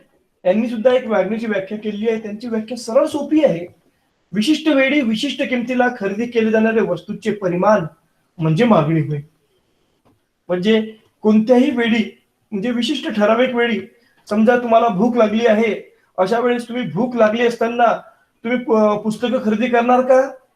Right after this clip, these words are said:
नाही. तर तुमची भूक भागवण्याचा प्रथम प्रयत्न करणार. परीक्षेच्या वेळेस तुम्ही एखादं खेळणं खरेदी करसाल का?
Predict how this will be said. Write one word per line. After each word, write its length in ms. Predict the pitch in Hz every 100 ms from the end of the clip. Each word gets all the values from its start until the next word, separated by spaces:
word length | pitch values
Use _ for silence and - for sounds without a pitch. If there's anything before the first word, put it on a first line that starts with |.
| _ _ _ 240
नाही. 340 | 214 190 185 - _ -
तर 40 |
तुमची 320 | 311 262 247 302
भूक 320 | 165 254 302
भागवण्याचा 500 | 214 190 214 214 233
प्रथम 320 | 180 180 190
प्रयत्न 420 | 185 175 160 165
करणार. 320 | 160 156 156 - _ _ _ _ _ _ _ _ _ _ _ _ _ _ _ _ _ _ _ -
परीक्षेच्या 460 | 214 269 277 302 269
वेळेस 460 | 233 254 - - - _ _ _ -
तुम्ही 180 | 247
एखादं 240 | 262 254 277 -
खेळणं 300 | 202 220 254
खरेदी 280 | 233 240
करसाल 420 | 262 240 226 254 262
का? 240 | 262 269